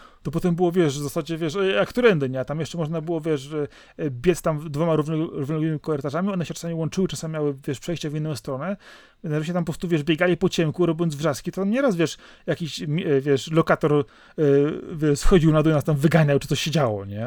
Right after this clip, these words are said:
No to panie, to się, wiesz, no, naprawdę mieliśmy bardzo, bardzo twórcze zabawy w tym czasie.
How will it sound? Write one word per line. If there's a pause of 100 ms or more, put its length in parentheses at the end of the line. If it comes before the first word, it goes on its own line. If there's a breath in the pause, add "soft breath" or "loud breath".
(160)
No
to
panie,
to
się,
wiesz,
no, (1400 soft breath)
naprawdę
mieliśmy
bardzo,
bardzo
twórcze
zabawy
w
tym
czasie.